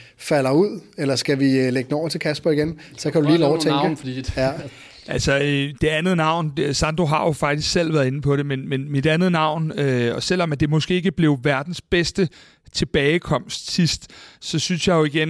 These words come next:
Speaker 3: øh, at, at du kan ikke sige F C København uden at sige Mathias Sanka. Jeg synes igen, det der med, at du har en boldspillende, øh, men også duelstærk, øh, forsvarsspiller, og så en leder, og så, øh, i hvert fald på det tidspunkt, da han var her,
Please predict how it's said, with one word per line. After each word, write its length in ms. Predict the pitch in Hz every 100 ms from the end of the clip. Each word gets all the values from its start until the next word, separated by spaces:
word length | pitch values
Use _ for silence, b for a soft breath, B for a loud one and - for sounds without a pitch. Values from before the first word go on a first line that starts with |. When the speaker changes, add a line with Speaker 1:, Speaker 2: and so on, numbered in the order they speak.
| 180
Speaker 3:
øh, 880 | - - 151 147 139 139 131 131 127
at, 260 | 190 139 -
at 180 | - 135 _ - -
du 60 |
kan 120 | 165 160
ikke 180 | -
sige 260 | - 165 151
F 40 |
C 100 | 147
København 420 | 156 147 143 147 156
uden 240 | 143 147
at 100 | 147
sige 160 | - 139
Mathias 360 | 143 - 143
Sanka. 400 | - 127 135 147 - B B B
Jeg 100 | 139
synes 220 | - 165 143
igen, 320 | 143 165 160
det 100 | 156
der 80 | 156
med, 220 | 147 160
at 220 | 147 147
du 60 | 139
har 100 | 147
en 120 | 135
boldspillende, 760 | 170 170 170 - 170 160 151 147 B B B
øh, 320 | 135 131 127
men 180 | 135 135
også 340 | 123 156 170 226
duelstærk, 760 | 180 170 180 - 180 143 143 -
øh, 120 | 151 139
forsvarsspiller, 960 | 147 156 180 156 - 143 139 - - -
og 100 | -
så 120 | 151
en 120 | 151
leder, 460 | 147 151 143 160 165 b b -
og 100 | 147
så, 320 | 165 156 160
øh, 520 | 151 139 139 131 135
i 60 | 151
hvert 220 | 180 180
fald 120 | 185
på 100 | 175 -
det 140 | 226 226
tidspunkt, 500 | - 165 - 160 147
da 60 |
han 240 | 147 147 135
var 160 | 139
her, 200 | 151 175